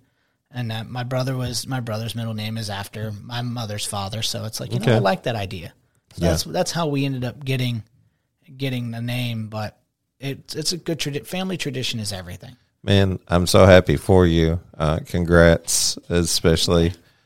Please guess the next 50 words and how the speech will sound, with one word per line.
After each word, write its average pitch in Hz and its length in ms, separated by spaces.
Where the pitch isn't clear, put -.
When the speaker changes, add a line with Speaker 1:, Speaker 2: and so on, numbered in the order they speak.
Speaker 2:
uh, 85 380
on 90 200
the 85 100
new 87 240
little 85 280
guy. 82 420
I 82 140
know 82 260
it - 100
sounds 85 300
like 82 160
he's 82 200
your 78 120
world, 85 500
and 76 560
man, 80 360
I 73 100
totally 76 380
get 78 180
that. 71 240
I've 82 160
got 85 180
mine 95 240
are, 90 180
mine 85 260
are 82 80
nineteen 87 480
and 78 120
seventeen 76 520
now, 67 260
so 76 380
Speaker 1:
Big - 200
Speaker 2:
it's, 123 120
Speaker 1:
difference. 85 200
Speaker 2:
uh, 73 180
gosh, 90 460
it's, - 380
it 90 220
seems 87 280
like 82 180
it's - 140
been 92 160
so 85 140
long 87 180
ago. 87 260
I 82 60
think 87 240
I'm 85 120
closer 92 360
to 78 180